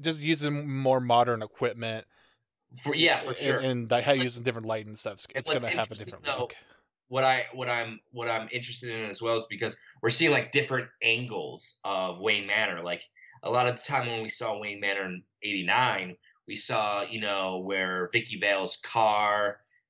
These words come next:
Speaker 2: like, the camera's off to the side, seeing Vicky Vale's car either drive in or just be parked there overnight. Um, you know, you see Bruce Wayne drive away, and this is kinda like, just, like, going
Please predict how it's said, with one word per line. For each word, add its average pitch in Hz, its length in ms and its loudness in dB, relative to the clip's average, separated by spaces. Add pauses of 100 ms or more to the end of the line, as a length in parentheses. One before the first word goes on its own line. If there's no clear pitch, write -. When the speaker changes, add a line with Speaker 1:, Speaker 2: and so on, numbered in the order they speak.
(160)
Speaker 2:
like, 101 260 -2
the 107 100 -4
camera's 110 440 -2
off 104 240 -6
to 95 60 -18
the 87 80 -10
side, 98 420 0
seeing 101 260 -6
Vicky 95 200 -12
Vale's 87 240 -8
car 90 320 0
either 82 160 -4
drive 82 400 -2
in 123 360 6
or 92 100 0
just - 180 -14
be - 180 -16
parked 117 320 2
there 113 220 2
overnight. 113 560 0 (560)
Um, 85 600 2
you 107 140 -2
know, 90 240 0
you 92 100 -4
see 92 400 -2 (120)
Bruce 117 240 0
Wayne 104 160 0
drive 90 260 2
away, 113 600 4 (260)
and - 100 -4
this 123 160 -2
is 113 60 -6
kinda 123 240 -2
like, 104 240 -2 (320)
just, 110 280 -4
like, 95 340 -4
going 107 340 2